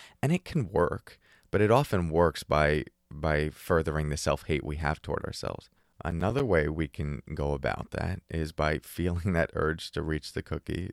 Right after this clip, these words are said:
and then just catching ourselves and go, "Hey, Corey, like, I know you really want that cookie. I know we want it. Of course we want it.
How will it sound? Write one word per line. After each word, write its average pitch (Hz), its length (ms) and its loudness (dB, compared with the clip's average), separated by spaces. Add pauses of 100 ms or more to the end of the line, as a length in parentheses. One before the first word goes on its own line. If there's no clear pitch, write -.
(120)
and 82 200 0
then 85 180 0
just 113 200 -4
catching - 440 -6
ourselves - 360 -4
and - 80 -8
go, 107 300 -4
"Hey, 147 240 0
Corey, 135 500 0
like, - 300 -2
I 87 60 -2
know 123 260 0
you 151 180 0
really 147 360 2
want 151 280 -2
that - 240 -2
cookie. 160 460 -2
I 135 60 0
know 151 200 0
we 185 160 2
want 170 320 0
it. 165 80 0
Of 165 140 -4
course 170 320 -4
we 170 80 -4
want 147 240 -4
it. - 80 -8